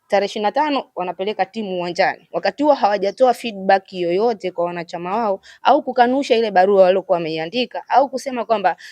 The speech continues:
ile barua tuli-, ilikuwa ya kimakosa au kuna chochote ambacho kimetokea baada ya hapo. Hakuna taarifa yoyote. Hiyo tayari ni viongozi wametufelisha. Kwa hiyo watu tayari kwenye mentality tunajijengea mechi haipo kwa sababu tunafuata ba-,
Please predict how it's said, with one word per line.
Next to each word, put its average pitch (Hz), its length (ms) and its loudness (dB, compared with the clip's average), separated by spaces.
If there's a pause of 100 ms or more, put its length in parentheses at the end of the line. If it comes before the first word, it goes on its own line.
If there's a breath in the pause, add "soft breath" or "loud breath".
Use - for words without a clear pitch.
ile 214 220 -2
barua 240 400 4
tuli-, 202 260 -10
ilikuwa 196 400 0
ya 202 80 6
kimakosa 214 560 0
au 247 140 6
kuna 220 200 -2
chochote 269 340 -2
ambacho 233 280 -2
kimetokea 190 640 -2
baada 185 260 4
ya 175 80 4
hapo. 175 340 -8
Hakuna 226 400 -6 (260 loud breath)
taarifa 196 440 4
yoyote. 185 400 0
Hiyo 220 220 -4
tayari 202 360 2
ni 190 120 -6
viongozi 190 460 -8
wametufelisha. 202 680 -6 (840)
Kwa 262 140 8
hiyo 294 260 8
watu 277 320 4
tayari 254 280 4
kwenye 233 200 0
mentality 233 440 0
tunajijengea 208 560 -2
mechi 220 260 -4
haipo 185 520 -6 (160)
kwa 175 100 -20
sababu 247 420 -4
tunafuata 196 540 -6
ba-, 175 160 -2